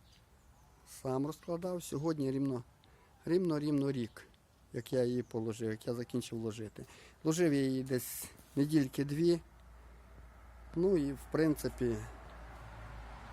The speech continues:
зараз от пішов дощ, трохи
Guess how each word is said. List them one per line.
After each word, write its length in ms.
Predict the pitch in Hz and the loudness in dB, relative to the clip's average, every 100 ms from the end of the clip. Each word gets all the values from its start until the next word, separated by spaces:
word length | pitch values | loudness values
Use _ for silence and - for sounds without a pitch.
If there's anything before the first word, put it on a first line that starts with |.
| - - | -14 -2
зараз 300 | 135 127 120 | 4 6 6
от 80 | 117 - | 2 0
пішов 420 | 131 - 127 131 | -2 0 -2 0
дощ, 400 | 151 151 - - - - - - - | 2 2 0 -8 -10 -12 -14 -14 2
трохи 420 | 131 120 - 113 | 4 4 2 -2